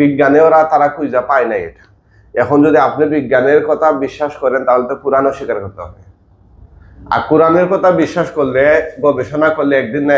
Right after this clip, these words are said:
একদিন এগুলা তথ্য পাবে। এ, ওনারা মেডিকেল লাইনে এগুলা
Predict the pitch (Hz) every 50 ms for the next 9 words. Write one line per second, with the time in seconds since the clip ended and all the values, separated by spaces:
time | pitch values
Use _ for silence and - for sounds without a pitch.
0 | 123 110 110 107 127 139 156 175 175 - - 120 101 120 120 127 127 127 127 -
1 | - - _ _ _ _ _ - - - 143 139 139 - - - 139 143 156 160
2 | - - - - 143 131 104 110 98 82 73 - - - - _ _ _ _ _
3 | - 175 185 170 151 147 147 147 147 147 147 147 147 143 135 139 131 147 147 147
4 | 147 143 139 143 139 127 117 123 135 139